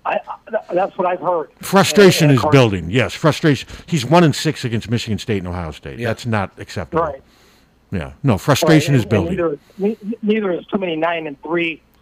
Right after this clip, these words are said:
Speaker 3: Well, hasn't he
Speaker 1: seasons
Speaker 3: won ten
Speaker 1: in
Speaker 3: games every
Speaker 1: Michigan.
Speaker 3: year?
Speaker 2: Not one. He won eight one year and nine. He's won
Speaker 3: Did
Speaker 2: ten
Speaker 3: he?
Speaker 2: his first three. He's had, I think they went eight and five. Was it last year or the year before?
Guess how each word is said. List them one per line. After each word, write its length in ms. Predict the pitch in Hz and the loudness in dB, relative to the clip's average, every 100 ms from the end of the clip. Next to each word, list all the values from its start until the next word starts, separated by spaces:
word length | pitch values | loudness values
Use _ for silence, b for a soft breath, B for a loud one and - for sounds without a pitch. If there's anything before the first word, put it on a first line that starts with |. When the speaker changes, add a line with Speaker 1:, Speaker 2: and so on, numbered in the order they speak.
| _ | _
Speaker 3:
Well, 120 | 151 | -4
hasn't 200 | 170 180 | -4 -2
he 60 | 175 | -2
Speaker 1:
seasons 140 | 160 147 | 0 -2
Speaker 3:
won 60 | |
ten 160 | 127 175 | 0 -2
Speaker 1:
in 40 | 170 | 0
Speaker 3:
games 260 | 170 185 | -2 0
every 200 | 180 165 175 | -2 -2 -2
Speaker 1:
Michigan. 40 | |
Speaker 3:
year? 260 | 165 190 240 131 | -2 -4 -4 0
Speaker 2:
Not 320 | 123 120 104 | 4 4 2
one. 320 | 110 120 117 | 0 0 0
He 140 | 120 120 | 0 2
won 300 | 120 117 117 | 2 2 0
eight 240 | 131 139 123 | 0 0 0
one 260 | 123 123 | -2 0
year 240 | 123 123 120 | 2 2 2
and 160 | 101 | 2
nine. 380 | 101 104 104 85 - | 0 0 -2 -6 -8
He's 200 | 117 113 | -6 0
won 160 | 165 | 0
Speaker 3:
Did 120 | 139 | 2
Speaker 2:
ten 140 | 139 180 | 2 2
Speaker 3:
he? 40 | |
Speaker 2:
his 60 | 147 | 0
first 240 | 156 135 | -2 -4
three. 200 | 147 135 | 0 2
He's 100 | 143 | 2
had, 160 | 185 165 | 0 0
I 140 | 120 | -2
think 180 | 127 170 | -4 -2
they 80 | 190 | -2
went 180 | 165 143 | 0 0
eight 120 | 143 | -2
and 80 | 117 | -6
five. 500 | - 127 127 123 98 | -4 -2 -2 -2 -6
Was 200 | 87 113 | -10 -8
it 120 | 95 73 | -8 -6
last 300 | 113 139 - | -6 -6 -4
year 80 | 156 | -2
or 20 | |
the 60 | 110 | -2
year 120 | 113 | -4
before? 420 | 87 - 95 69 | -6 -8 -10 -10